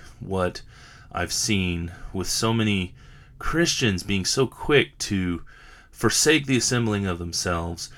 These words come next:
and then to condemn, not only just condemn, but to turn people in, other Christians who are worshiping. Look, let's be honest. When we say essential, we're talking about,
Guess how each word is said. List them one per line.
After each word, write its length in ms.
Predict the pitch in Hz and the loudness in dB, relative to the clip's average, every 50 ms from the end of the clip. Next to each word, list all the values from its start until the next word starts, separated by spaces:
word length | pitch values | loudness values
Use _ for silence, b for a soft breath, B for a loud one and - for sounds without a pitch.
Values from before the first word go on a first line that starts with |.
| B B B B B B | B B B B B B
and 320 | - 104 104 101 98 101 | 2 4 4 4 4 4
then 140 | 127 156 170 | 4 4 4
to 140 | 156 156 180 | 4 2 0
condemn, 760 | - 127 117 104 92 - 110 110 131 160 151 123 107 107 123 | 2 2 0 0 0 2 2 2 4 4 4 4 4 4 2
not 160 | - 107 - | 2 2 2
only 220 | 135 123 151 160 143 | 2 2 2 2 2
just 200 | 143 139 - - | 0 0 -2 0
condemn, 520 | - 104 90 85 95 110 117 107 95 85 | -2 -4 -2 2 2 4 4 4 2 0
but 120 | 90 - - | -2 -6 -6
to 100 | - - | -12 -10
turn 580 | - - - - 123 127 139 147 151 160 147 | -8 -8 -2 0 0 2 2 0 0 -2 -4
people 480 | 147 - - 127 120 - 110 95 - - | -4 -4 -4 -4 -2 -2 -2 -4 -4 -6
in, 540 | - 87 87 92 98 110 123 143 156 160 151 - b b b b b b b b | -6 -4 -2 0 0 0 -2 -2 -4 -6 -8 -8 b b b b b b b b
other 360 | - - 107 117 147 147 143 | -2 2 2 4 4 4 2
Christians 1040 | 143 - - 104 101 107 110 - - - 160 165 170 175 185 190 185 - - - - - - - - | 2 0 2 4 4 4 2 0 -2 0 0 0 0 0 0 0 0 0 -2 -4 -6 -12 -18 -10 -2
who 180 | - 113 110 | 0 2 2
are 160 | 101 95 90 | 2 2 0
worshiping. 840 | 90 90 90 92 92 101 110 - - 139 135 - 147 143 151 160 156 143 - b b b b b b b b b b b | -4 -4 -4 -2 0 0 0 0 -2 -4 -2 -2 -2 -2 -2 -4 -8 -10 -14 b b b b b b b b b b b
Look, 460 | 127 120 98 - - - - - - - - - _ _ - - - - - - _ _ - - - | 4 4 4 4 2 -6 -14 -20 -20 -20 -20 -20 _ _ -20 -20 -20 -20 -20 -20 _ _ -20 -16 -8
let's 280 | - 123 147 151 - | 2 2 2 2 4
be 160 | - 127 110 95 | 2 2 2 4
honest. 420 | 95 95 90 85 85 - - - | 4 2 2 0 -2 -6 -6 -4
When 100 | 98 98 | -2 0
we 100 | 120 139 | 0 2
say 260 | 135 - 139 127 107 | 2 2 4 4 2
essential, 880 | 87 - - - - 113 107 107 113 - - 123 117 110 110 117 - B B B B B B B B B B B | 2 2 2 2 4 4 4 4 4 2 2 2 2 2 2 0 -4 B B B B B B B B B B B
we're 120 | 120 120 | -4 -2
talking 340 | - 131 117 107 - 98 95 | 4 6 6 6 4 2 -2
about, 680 | 90 92 90 90 90 87 87 87 78 - - - - | 2 2 4 4 4 4 2 0 -2 -4 -6 -6 -6